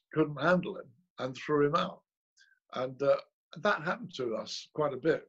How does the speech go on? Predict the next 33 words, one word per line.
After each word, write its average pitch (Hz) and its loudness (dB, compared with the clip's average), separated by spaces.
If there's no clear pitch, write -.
I 127 -4
mean, 139 0
it's - -8
one 156 2
of 139 -8
the 127 -8
reasons 131 -4
lots 156 -6
of 127 -10
new 139 4
churches - -2
started, - -2
because 131 0
they 135 6
had 180 6
an 202 2
experience 147 -2
of 127 -6
the 113 -6
Spirit, 160 2
that 131 -2
they 135 -2
were 135 0
seeing 170 4
dr-, 160 0
visions, 165 4
dreaming, 151 4
they 180 2
were 151 4
having 139 -2
a 123 -8
charismatic 139 0
experience. - -2